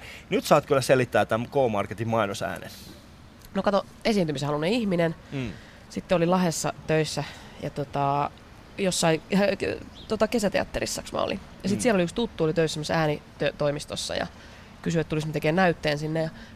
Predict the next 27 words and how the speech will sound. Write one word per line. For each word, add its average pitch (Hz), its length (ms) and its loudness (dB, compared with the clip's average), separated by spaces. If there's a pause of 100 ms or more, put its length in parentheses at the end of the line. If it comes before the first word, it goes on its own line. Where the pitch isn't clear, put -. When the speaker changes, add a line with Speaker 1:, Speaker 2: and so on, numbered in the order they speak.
Speaker 2:
sitten - 240 -8
vuosien 226 340 4
myötä 240 180 4
ne 202 100 2
kouli 170 340 4
musta, 147 280 -2
niinku, 143 340 -2
siis 170 140 -4
kun 196 100 -2
mullahan 175 200 4
on 151 60 0
tämmönen 156 260 -2
peruslahtelainen, 143 840 -2
tämmönen, 139 300 -6
just 147 160 -6
tämmönen 147 240 -4 (640)
kuiva-, 156 340 4 (100)
kuivakka, 165 480 4 (840)
tämmönen, 160 420 0 (500)
et - 100 -8
kuulostaa 190 380 -2
siltä, 180 260 4
että 151 160 0
on 143 60 -2
koko - 200 -2
ajan 165 120 0
niinku 175 260 -4